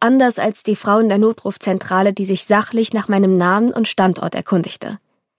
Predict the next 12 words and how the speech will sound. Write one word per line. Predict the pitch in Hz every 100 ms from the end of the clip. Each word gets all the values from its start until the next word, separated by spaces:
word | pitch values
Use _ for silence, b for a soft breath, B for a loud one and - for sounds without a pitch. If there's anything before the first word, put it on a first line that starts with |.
| B B B B B B _ _ _
„Können | 262 262
Sie | 262 277
erkennen, | 262 254 262 285
wie | 277
viele | 285 277
Personen | 262 240 214 214 208
im | 196
Fahrzeug | 208 196 - 208
sitzen, | - 220 - 240
Miss | 233 233
McCarthy?“ | 247 - 240 240 311 381 _ _ _ _ _ _ _ 269
„Nein, | 254 247